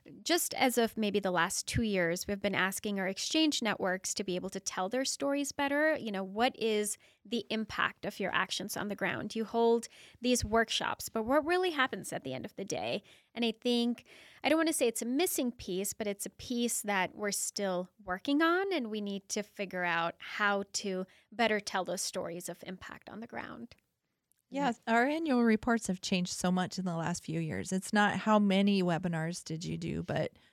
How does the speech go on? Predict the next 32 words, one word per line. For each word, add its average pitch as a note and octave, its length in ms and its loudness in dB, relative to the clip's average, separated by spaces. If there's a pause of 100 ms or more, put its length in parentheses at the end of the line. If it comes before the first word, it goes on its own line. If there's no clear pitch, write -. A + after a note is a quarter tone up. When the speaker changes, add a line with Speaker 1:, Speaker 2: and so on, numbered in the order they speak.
(280)
Speaker 2:
what F3 160 -2
was G#3+ 140 0
the A3+ 120 4
webinar A#3+ 480 6
about C#4 380 4
and F3+ 100 2
who F3+ 180 2
did F#3+ 240 0
you G#3+ 140 2
meet A3+ 380 4
and E3+ 280 0 (420)
how, F#3 200 4
what F#3+ 240 2
did G3+ 180 0
you A3 120 4
have A3 240 4
in A3+ 100 4
common? A3+ 540 4
Because F3 580 0 (180)
this A3+ 260 4
fire G3+ 300 6
culture G3 460 0
is E3+ 160 2
very F3 240 2
much F3 240 0
a, F3+ 160 2
"I F3+ 200 4
know F#3 180 6
you, F3 260 4
I D#3+ 160 2
trust E3+ 420 0
you. D#3+ 280 2